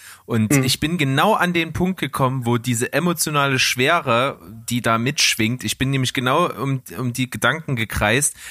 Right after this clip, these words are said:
Speaker 1: dass es schwierig ist, dass der, dass der gar nicht bestehen kann in dieser Welt. D-, d-, d-, es gibt eigentlich keine Realität für ihn außerhalb von der Truman Show. Und das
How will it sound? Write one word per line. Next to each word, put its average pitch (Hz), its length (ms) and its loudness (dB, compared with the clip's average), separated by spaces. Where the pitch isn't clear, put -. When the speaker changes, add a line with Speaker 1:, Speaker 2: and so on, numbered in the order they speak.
Speaker 1:
dass 113 160 0
es 110 160 2
schwierig 170 480 0
ist, - 180 -2
dass 120 120 0
der, - 180 -2
dass 113 180 -4
der 107 140 -2
gar 120 160 0
nicht 120 160 0
bestehen - 520 0
kann 95 220 0
in 95 140 -2
dieser 87 320 -2
Welt. 78 280 -6
D-, 107 80 -2
d-, - 160 -8
d-, - 160 -10
es - 140 0
gibt - 320 -6
eigentlich 143 260 0
keine 185 380 2
Realität 165 640 0
für - 160 -2
ihn 104 240 0
außerhalb 107 560 2
von 104 200 -2
der 98 100 0
Truman 101 380 0
Show. 90 280 0
Und 90 140 -4
das 127 180 0